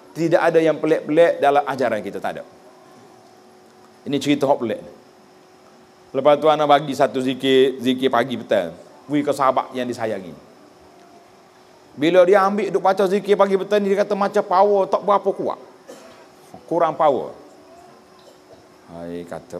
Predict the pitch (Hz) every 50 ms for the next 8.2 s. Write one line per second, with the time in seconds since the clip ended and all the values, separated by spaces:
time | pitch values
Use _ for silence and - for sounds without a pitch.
0 | - - - 127 135 165 160 135 139 185 180 170 160 165 156 143 131 160 170 -
1 | 165 151 147 151 147 147 143 151 151 151 151 160 151 147 139 151 151 147 143 147
2 | 165 180 185 139 139 131 131 120 135 127 143 127 131 139 - 135 127 127 120 120
3 | 127 123 - - - - - - - - - - - - - - - 107 113 117
4 | 135 123 127 131 123 117 127 127 127 131 120 - - 104 95 - - - - -
5 | - - - - - - 107 92 - - - - - - - - - - - -
6 | - - - - - - - - - 107 107 113 - 113 117 127 - 160 156 143
7 | 139 127 110 104 113 120 123 127 123 135 127 113 120 113 113 113 110 113 - 175
8 | 160 120 -